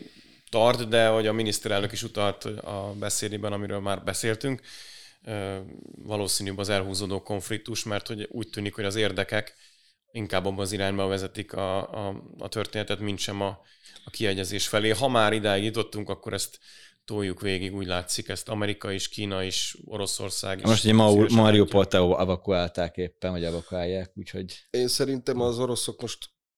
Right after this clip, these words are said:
Speaker 3: tehát ahogy egyébként Demko Attila elemző is elmondta, az oroszok most nagyon nincsenek jó helyzetben, és az a kérdés, hogy, ö, hogy Putyin arcvesztés nélkül ki tud-e jönni ebből a háborúból.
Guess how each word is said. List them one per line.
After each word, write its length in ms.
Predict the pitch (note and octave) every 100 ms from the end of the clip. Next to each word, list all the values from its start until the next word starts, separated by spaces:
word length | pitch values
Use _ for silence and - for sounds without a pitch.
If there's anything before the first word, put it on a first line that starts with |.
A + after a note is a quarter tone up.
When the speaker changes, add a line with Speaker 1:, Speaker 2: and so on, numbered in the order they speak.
| _
Speaker 3:
tehát 180 | - -
ahogy 320 | - A#2 A#2
egyébként 420 | A#2 A2+ A2+ A#2+ G#2+
Demko 300 | A2 - G#2+
Attila 520 | G#2 G2+ G#2 G#2+ -
elemző 360 | G#2 G2+ G2+ A2
is 180 | G#2 A2
elmondta, 380 | G#2 G#2 -
az 80 | G#2
oroszok 360 | A2 G#2+ - -
most 180 | A2 -
nagyon 240 | A2+ G#2
nincsenek 480 | F#2+ F#2+ G2 E2 -
jó 160 | F2+
helyzetben, 500 | F#2+ E2+ F#2 F2+ F#2
és 140 | F#2+ -
az 140 | A2
a 60 | A2
kérdés, 580 | - G#2 G2+ A2 - -
hogy, 280 | G2+ G2
ö, 280 | G2+ G2+ G2+ G#2 - _ _ _ _ _ _
hogy 140 | A2 G#2
Putyin 680 | - A2+ G#2+ G#2+ G2+ G2 _ _ _ _ _ _ _ -
arcvesztés 640 | A2 - G#2+ G2+ G#2+ G2
nélkül 320 | G#2+ G2 G#2
ki 120 | - G#2
tud-e 220 | G#2+ G2
jönni 280 | G2+ G2 G2
ebből 260 | F#2+ F#2+
a 40 | F#2+
háborúból. 760 | F#2 F2 F2+ F2+ F#2 F2+ G2+